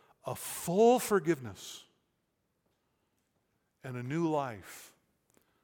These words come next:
Titus speaks about it in, well, Paul to Titus by the Spirit in chapter three and verse five. Paul writes to Titus and he says, "Look, we, we were saved not on the basis of deeds which we have done in righteousness." Again,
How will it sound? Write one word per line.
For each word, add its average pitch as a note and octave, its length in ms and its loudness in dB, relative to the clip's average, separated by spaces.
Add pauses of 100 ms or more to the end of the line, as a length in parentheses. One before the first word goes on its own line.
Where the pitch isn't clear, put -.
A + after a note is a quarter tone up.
(960)
Titus F#3 340 -4
speaks - 400 -10
about G#2+ 240 -6
it G#2+ 120 -8
in, G#2+ 180 -10 (1500)
well, F#2+ 260 -18
Paul A2 200 -8
to C3 200 -10
Titus G#2 640 -10
by G2+ 120 -10
the F#2+ 100 -14
Spirit A#2 400 -10 (100)
in G#2+ 160 -14
chapter A2 400 -12
three A#2 240 -12
and G#2+ 140 -12
verse G#2+ 200 -12
five. A#2+ 480 -12 (1800)
Paul D3 200 -8
writes D#3+ 260 -8
to A#2 100 -18
Titus A2+ 340 -8
and A#2+ 100 -12
he A2+ 40 -10
says, A#2+ 200 -14
"Look, D#3 140 -8
we, F3 140 -6
we F3 200 -8
were F#3+ 140 -6
saved E3 380 -6
not C3+ 240 -6
on G#3 100 -8
the E3 80 -8
basis B2+ 400 -10
of G#2 160 -12
deeds B2 380 -12
which G#2 240 -12
we B2 220 -10
have C3+ 260 -12
done F#2 280 -12
in F#2 80 -14
righteousness." F#2+ 680 -14
Again, G#2+ 260 -14